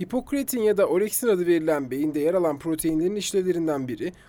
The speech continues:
uyku uyanıklık döngülerini düzenlemektir. Ayrıca bilim insanları kalıtsal bir eksikliğin bu hastalığa ve düşük hipokretin seviyelerine neden olabileceğini belirtmektedir. Bunun yanı sıra stres, beyin travması,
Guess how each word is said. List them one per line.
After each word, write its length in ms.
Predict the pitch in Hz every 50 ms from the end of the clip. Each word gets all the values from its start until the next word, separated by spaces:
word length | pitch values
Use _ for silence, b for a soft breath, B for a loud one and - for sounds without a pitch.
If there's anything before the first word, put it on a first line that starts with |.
| B B _
uyku 300 | - 196 233 240 - -
uyanıklık 440 | 262 247 240 226 226 - 240 226 -
döngülerini 500 | 233 220 214 208 202 196 202 196 190 180
düzenlemektir. 800 | 160 151 156 170 160 156 151 151 151 147 - - - 135 - - -
Ayrıca 560 | 151 190 226 247 262 208 196 226 214 165 147
bilim 200 | 190 190 226 214
insanları 580 | 180 156 151 - 170 151 143 143 143 139 135
kalıtsal 520 | 131 - 151 156 151 - - 240 240 247 240
bir 60 | 240
eksikliğin 680 | 208 180 180 - - - 156 - - 123 117 131 165 B B B B B -
bu 140 | 208 220 233
hastalığa 480 | 233 208 - 247 233 240 233 226 226 208
ve 120 | 180 151
düşük 220 | - - 233 -
hipokretin 480 | - - - 254 - 247 247 226 - 240
seviyelerine 560 | 214 - 226 202 190 202 196 196 190 196 185
neden 180 | 190 190 214 226
olabileceğini 640 | 220 220 226 220 220 214 220 190 208 220 220 196 143
belirtmektedir. 800 | 127 123 123 123 - - 139 135 - - 151 139 131 - - - _ _ - - b b b b b b b -
Bunun 180 | - 160 202 202
yanı 200 | 180 156 151 151
sıra 220 | - - 156 139
stres, 500 | 139 - 156 147 - - 120 104 - - b b b b b _ -
beyin 240 | 127 143 147 165 165
travması, 640 | - - 160 151 139 131 123 120 117 - - 117